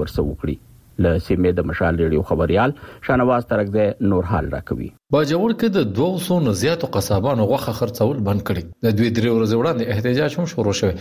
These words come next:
Speaker 2: او دوی وایي، د باجوړ کمشنري انتظامیې ورته د غوښې د خرڅ سرکاري نرخ ډیر کم مقرره کړی. د عنایت قلعه د بازار د قصابانو مشر سید حکیم مشال ریډیو ته وویل، د هر څیز نرخ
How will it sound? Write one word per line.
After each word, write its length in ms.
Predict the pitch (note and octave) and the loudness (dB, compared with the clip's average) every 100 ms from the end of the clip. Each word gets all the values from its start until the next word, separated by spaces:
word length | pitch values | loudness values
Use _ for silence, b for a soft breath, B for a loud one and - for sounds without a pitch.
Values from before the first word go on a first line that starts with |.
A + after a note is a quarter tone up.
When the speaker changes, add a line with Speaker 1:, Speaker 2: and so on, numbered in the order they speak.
| B - | B -2
Speaker 2:
او 100 | A#2+ B2 | 0 2
دوی 100 | E3+ | 2
وایي، 120 | D#3 - B B B A#2+ | 0 -2 B B B 0
د 100 | B2 | 2
باجوړ 420 | C3+ C3 F3 A3 A3 | 2 0 -2 -2 -2
کمشنري 440 | D3 G#2 A#2 C3+ F3+ | -2 -2 0 0 0
انتظامیې 720 | A#2 A2 G2 G2+ G2+ A2 D#3 | -2 0 2 2 2 2 2
ورته 180 | A#2+ - - | 0 0 2
د 80 | A2+ | 2
غوښې 200 | E3+ A#2 G#2 | 2 0 -2
د 60 | - | -2
خرڅ 260 | C3+ - - - - | -4 -6 -16 -8 0
سرکاري 500 | G#2+ - A2+ B2 C3+ | 0 2 0 2 0
نرخ 260 | C#3 B2+ - C3 | 0 -2 -2 -2
ډیر 160 | D#3+ - | -2 -2
کم 120 | G#2 F#2 | 0 0
مقرره 400 | F#2 F#2 F2 E2+ F2 | 0 0 0 0 0
کړی. 160 | E2+ E2+ - - | -2 -4 -10 -2
د 120 | G#2+ | 2
عنایت 260 | G#2+ G#2+ - | 2 0 0
قلعه 180 | G#2 G#2+ | 0 0
د 100 | G#2+ | 2
بازار 320 | G#2+ G#2+ G#2+ A2 | 2 0 -2 -4
د 80 | |
قصابانو 400 | G#2+ A2+ A2 A2 D3 | -4 0 2 2 0
مشر 200 | A2 F#2+ B B B - | -2 -4 B B B 0
سید 240 | C3+ C3 | 2 2
حکیم 260 | C3 F#3 C3+ | 0 -2 -2
مشال 280 | B2+ E3+ D#3 | -2 0 0
ریډیو 220 | D#3 D#3 | 0 0
ته 40 | F3+ | 2
وویل، 280 | D#3+ - B B B | 0 -2 B B B
د 180 | C3 B2+ | -2 0
هر 120 | A3+ A3 A3+ | 0 0 -2
څیز 280 | G#3 D#3+ A2+ | -2 2 2
نرخ 200 | F3+ F3+ | 0 -2